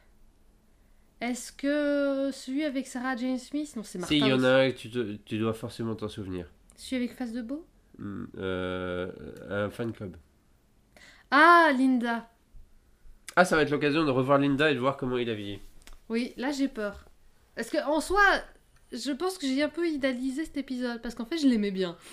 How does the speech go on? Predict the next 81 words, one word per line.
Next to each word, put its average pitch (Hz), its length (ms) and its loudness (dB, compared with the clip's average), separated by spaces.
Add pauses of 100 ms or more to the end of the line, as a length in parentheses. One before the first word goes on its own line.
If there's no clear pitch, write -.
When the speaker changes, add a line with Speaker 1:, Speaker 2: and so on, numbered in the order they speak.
(220)
Speaker 1:
<laughs> - 20 2 (1300)
Speaker 2:
Bah 120 120 0
moi 165 160 4
de 165 80 0
mémoire 156 280 0
je 139 120 -4
l'aime 127 100 -2
toujours 120 260 -8
bien, 90 200 -8
donc, 87 260 -14
euh. - 80 -14 (260)
Speaker 1:
Je 196 120 -6
vais 247 60 2
voir, 208 300 -6
je - 80 -12
vais 254 40 -6
voir. 254 200 -4
En 247 40 -6
fait 277 180 -8
c'est, 240 260 -6
je 208 120 -4
l'aime 254 160 0
pour 233 100 -8
la 202 80 -4
musique, 208 380 -2
c'est - 240 -10
ça 233 40 -6
le 220 220 -8
truc. 233 260 -10 (160)
Speaker 2:
Oui, 120 100 0
il 107 80 -2
y 98 40 -2
a 87 40 -2
Electric 85 360 -6
Light 90 160 -6
Orchestra, - 400 -8
voyons, 87 240 -8
le 87 60 -12
meilleur 85 240 -6
Speaker 1:
Ouais. 226 60 -8
Speaker 2:
groupe. 139 180 -8 (680)
Euh, 160 320 8
enfin 156 140 2
voilà, 131 260 4
ça, 127 260 0
ça 143 120 -6
va 156 80 0
être 165 80 -8
marrant 151 220 4
de 151 40 -4
voir 143 160 4
dans 120 140 2
ces 131 140 -4
prochains 139 280 -2
Speaker 1:
Ouais, 135 60 2
Speaker 2:
Gaïcast, 123 380 2
Speaker 1:
non, 277 80 2
Speaker 2:
euh, 113 120 2
Speaker 1:
qu'est-ce 233 140 0
Speaker 2:
ce 240 60 -4
que - 0 -
Speaker 1:
qu'il 247 40 0
y - 20 0
a 214 40 0
Speaker 2:
tu 196 80 0
vas 220 40 6
en 233 40 6
Speaker 1:
d'autre ? 240 240 0
Speaker 2:
penser. 214 100 -8
Speaker 1:
Euh, 202 420 -2
il 202 60 -6
y 202 60 -6
a - 20 -10
pas 320 140 -4
celui 359 220 -6
où 311 120 -2
il 240 100 -6
y 226 60 -6
a 202 80 -4
le 175 140 -8
diable ? 196 640 -10